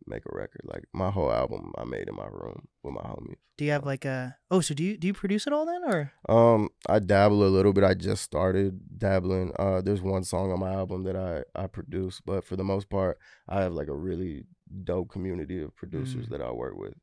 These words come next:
Speaker 1: Yeah.
Speaker 2: Would you would you even consider yourself, like, maybe a collective a little bit then? Or is it just
Speaker 1: Um,
Speaker 2: close
Speaker 1: it,
Speaker 2: people
Speaker 1: it,
Speaker 2: and
Speaker 1: it damn near should be,
Speaker 2: Hmm.
Speaker 1: but, um, but we don't, we, like, we don't exist under, like, a name or an umbrella.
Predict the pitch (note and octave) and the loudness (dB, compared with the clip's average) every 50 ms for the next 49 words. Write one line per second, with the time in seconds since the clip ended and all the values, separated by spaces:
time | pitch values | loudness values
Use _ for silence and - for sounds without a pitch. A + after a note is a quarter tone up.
0 | - - A#1 G1+ - - - D#3 D#3 D3+ D#3 E3 D#3+ D#3 D3+ D3 C#3+ C#3 C3+ C3 | -14 -10 -10 -10 -10 -10 -8 -6 -6 -2 -2 0 0 0 -2 -4 -6 -6 -8 -10
1 | - _ _ _ _ _ _ _ _ _ _ - D3 D3+ D3+ D3+ D3 D3 - - | -14 _ _ _ _ _ _ _ _ _ _ -6 -2 0 0 0 0 -2 -4 -4
2 | C#3 C3 - D3 C#3 C3 D3 B2+ C3+ B2+ B2 B2+ C3+ C3 B2+ B2 - - A#2+ A#2+ | -6 -6 -4 -4 -4 -4 -4 -6 -6 -6 -6 -6 -6 -6 -6 -8 -8 -10 -10 -10
3 | C3 - - F#3 F3+ G3 G3+ G#3 A3 A3+ A#3+ B3 B3+ B3 B3+ C4 A#3 D#3 C3 B2 | -10 -8 -10 -10 -8 -8 -8 -8 -8 -8 -10 -10 -10 -10 -8 -6 -6 -6 -6 -6
4 | B2 B2+ C3+ C3+ C3+ C3 C#3 C#3 - - - - A2+ B2 B2+ C3+ B2+ - - B2 | -8 -10 -10 -10 -8 -6 -6 -6 -6 -6 2 6 8 10 10 10 8 8 6 6
5 | C3 C3 C#3+ - - A2 A#2 A2+ - - - - - - - - G#2+ A#2 A2 A2+ | 6 6 4 2 0 2 2 0 0 -4 -14 -16 -16 -8 0 2 2 4 6 8
6 | B2 D3 D#3 D#3+ E3 D3+ B2 G#2+ - - A#2+ A#2+ B2+ A2+ G2 G#2 G2+ G2 G2 G2 | 10 10 10 8 6 4 4 4 2 2 4 4 4 4 4 0 0 0 -2 -4
7 | - - C#3 C#3 F#2+ G2 A2+ G#2+ G#2 G2+ G2+ G2 F#2+ F#2 F2+ F2+ F2+ D2 - - | -4 -6 -6 0 4 6 6 8 8 8 6 6 6 4 2 0 -2 -4 -8 -12
8 | - _ _ _ _ - G2 G2 G#2+ G2+ G2 G2+ G#2 G#2+ G#2 G2+ G2 - G#1 F2+ | -16 _ _ _ _ -14 -4 0 2 2 4 4 4 4 4 4 2 2 0 0
9 | F#2+ F2+ G2 F#2 F2+ F2 F2+ G2 G2 G2 G2 G2 F#2 F#2+ F#2 F#2 G2+ G2+ F#2+ - | 0 0 0 0 0 0 -2 -2 0 0 0 0 -2 -4 -4 -4 -4 -4 -4 -4
10 | - F#2 F#2+ F#2+ F#2 F2+ F2 F2+ F2 - D#2+ F#2 F#2 F#2 F2+ F#2 F#2+ F#2+ F#2 F2+ | -4 -2 0 0 0 0 0 -2 -2 -2 -2 -2 -2 -2 0 0 0 0 0 -2
11 | F#2 F#2 F#2 F#2 F#2 F#2 F2+ F2 F#2 F#2 F2+ F2+ F2 - | -2 -2 -2 -2 -2 -2 -2 -2 -2 -2 -2 -2 -4 -8